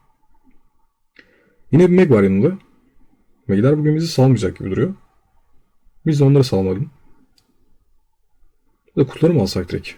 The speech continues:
Tamam, sen takıl orada kafana göre. Biz de şu kutuları alalım. Kıyamadım onu öldürmeye. Şu kutuyu da alalım. Bir tık agresif yapmaya çalışacağım bu tur. Bak hani...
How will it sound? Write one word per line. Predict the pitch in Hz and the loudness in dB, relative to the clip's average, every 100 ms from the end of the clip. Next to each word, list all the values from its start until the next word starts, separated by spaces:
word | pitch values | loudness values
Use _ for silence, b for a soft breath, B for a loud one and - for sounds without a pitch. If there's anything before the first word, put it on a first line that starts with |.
| _ | _
Tamam, | - 95 | -8 -6
sen | - 104 | -6 -6
takıl | 120 117 | -4 -2
orada | 95 87 | -4 -4
kafana | 98 98 | -6 -4
göre. | 92 110 127 117 | -4 -6 -6 -6
Biz | 101 | -8
de | |
şu | - | -8
kutuları | - 110 | -8 -4
alalım. | 98 98 127 - _ _ _ _ _ _ _ _ _ _ _ - | -4 -4 -8 -14 _ _ _ _ _ _ _ _ _ _ _ -14
Kıyamadım | - 110 110 101 | -4 0 0 0
onu | 98 98 | 0 -2
öldürmeye. | 92 98 104 127 - _ _ _ _ _ _ _ _ _ _ _ _ _ _ _ - | -4 -4 -2 -4 -8 _ _ _ _ _ _ _ _ _ _ _ _ _ _ _ -20
Şu | - | -20
kutuyu | - 101 | -10 -6
da | 95 | -6
alalım. | 95 101 123 _ _ _ b b b b b | -6 -8 -10 _ _ _ b b b b b
Bir | |
tık | 139 | 0
agresif | 131 117 123 - | 2 2 0 -4
yapmaya | 98 98 | -4 -4
çalışacağım | 98 98 - 98 98 - | -4 -6 -6 -6 -6 -8
bu | 98 | -8
tur. | 101 127 - - _ _ _ _ _ _ _ - _ _ _ - - - _ _ _ _ _ _ _ _ - - _ _ - _ _ _ | -6 -8 -10 -20 _ _ _ _ _ _ _ -20 _ _ _ -20 -20 -20 _ _ _ _ _ _ _ _ -20 -20 _ _ -20 _ _ _
Bak | 110 92 - - - | -10 -10 -14 -20 -14
hani... | 95 | -12